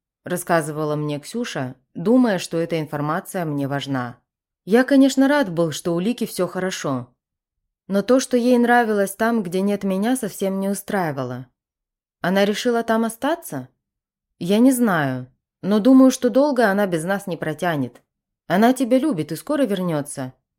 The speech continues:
"Дай ей немного времени, чтобы понять, как для неё лучше", – продолжала Ксюша. "Она спрашивала про меня?" Я боялся услышать ответ, но не спросить не мог.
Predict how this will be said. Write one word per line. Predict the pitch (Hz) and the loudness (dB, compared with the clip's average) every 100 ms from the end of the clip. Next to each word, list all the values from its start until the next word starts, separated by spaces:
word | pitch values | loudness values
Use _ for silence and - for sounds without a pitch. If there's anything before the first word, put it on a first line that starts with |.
| _ _ | _ _
"Дай | - 302 | -2 0
ей | 320 247 | 2 2
немного | 214 202 202 190 202 | 2 0 -2 -2 -2
времени, | 226 180 147 143 | -2 -2 -4 -6
чтобы | - 170 175 | -6 -4 -2
понять, | 202 208 170 139 | -2 -2 -2 -4
как | 165 147 | -6 -4
для | 156 160 | -4 -4
неё | 170 180 | -4 -6
лучше", – | 180 147 - 123 120 _ _ - | -6 -10 -12 -14 -16 _ _ -10
продолжала | 165 165 175 156 156 | -4 -2 -2 -2 -4
Ксюша. | 165 - 156 - 123 - _ _ _ - | -6 -10 -12 -12 -14 -16 _ _ _ -4
"Она | 185 185 | -2 -2
спрашивала | 180 220 285 - 262 180 | -2 -2 -2 -2 -2 -2
про | 170 | -2
меня?" | 160 156 143 127 - _ _ _ _ _ _ | -2 -2 -2 -6 -10 _ _ _ _ _ _
Я | - 202 | 0 2
боялся | 202 226 226 170 - 151 | 2 2 0 -2 -4 -8
услышать | 147 165 156 156 | -8 -10 -10 -10
ответ, | 165 160 143 127 - _ _ - | -10 -8 -6 -6 -10 _ _ -4
но | 190 | 0
не | 214 190 | 2 0
спросить | - 190 - 240 | -2 -6 -6 -6
не | 220 | -4
мог. | 208 143 123 | -2 -2 -4